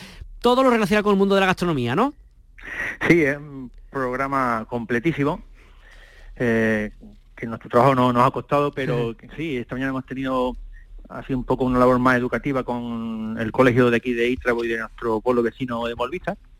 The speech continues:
Speaker 2: Y hemos tenido, ahora, eh, están llevando a cabo unas recetas de postres de aquí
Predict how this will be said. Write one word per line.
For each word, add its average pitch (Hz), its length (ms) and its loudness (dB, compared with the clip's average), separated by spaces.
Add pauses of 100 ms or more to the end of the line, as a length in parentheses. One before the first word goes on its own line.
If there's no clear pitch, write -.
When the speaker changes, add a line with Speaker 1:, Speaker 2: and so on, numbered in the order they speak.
(840)
Speaker 2:
Y 131 560 8
hemos 127 220 -2
tenido, 127 500 0
ahora, 123 260 2 (680)
eh, 127 80 -18 (200)
están 127 440 -6
llevando 127 280 -6
a 120 80 -4
cabo 127 220 0
unas 123 160 0
recetas 117 420 -6
de 113 160 -2
postres 123 540 -4
de 117 80 -2
aquí 120 460 -4